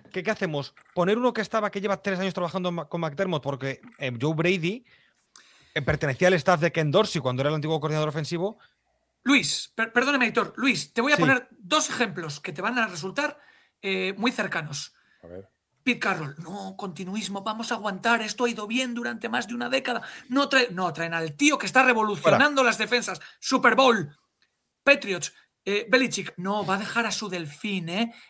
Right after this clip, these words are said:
Speaker 2: A Mayo, que es el chico que él ha formado". Desastre total. Traes al tío que es capaz de gestionar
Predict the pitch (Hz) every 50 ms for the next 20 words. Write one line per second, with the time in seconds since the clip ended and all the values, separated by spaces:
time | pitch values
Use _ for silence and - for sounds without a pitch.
0 | _ _ - 175 175 175 196 214 233 240 220 208 247 269 285 277 - 214 214 214
1 | - 233 226 - 240 - 233 226 - - 214 214 214 214 202 196 196 208 196 185
2 | 202 220 226 226 226 - - _ _ _ _ - 190 175 147 190 196 196 233 226
3 | 214 190 208 185 151 143 - - _ _ _ _ - 240 240 269 294 277 - -
4 | - 208 190 175 156 - - 277 262 269 269 269 240 220 - - - 185 - -
5 | 269 269 240 233 202 - 208 190 - - 190 196 247 285 285 285